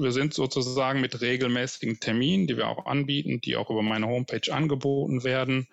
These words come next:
äh, im Wald unterwegs, mit Führungskräften, mit einem kleinen Team immer.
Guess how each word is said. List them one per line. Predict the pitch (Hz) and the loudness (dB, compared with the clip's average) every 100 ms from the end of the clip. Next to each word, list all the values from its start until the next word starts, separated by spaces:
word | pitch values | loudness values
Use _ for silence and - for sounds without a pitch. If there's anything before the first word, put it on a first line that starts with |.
| - - - - | -16 -20 -20 -2
äh, | 117 127 | 0 2
im | 120 107 | 2 2
Wald | 104 131 139 - | 2 2 0 -2
unterwegs, | 117 113 101 127 170 - 123 | 0 0 2 2 0 -2 -4
mit | 120 | -2
Führungskräften, | - 160 185 190 - - 147 - - | 0 2 2 2 -2 -2 -2 -2 -2
mit | 139 135 | 0 0
einem | 113 - | -4 -4
kleinen | - 107 110 110 | -2 0 -2 -4
Team | - 139 151 180 | -4 0 2 2
immer. | 156 160 165 180 | 2 2 2 0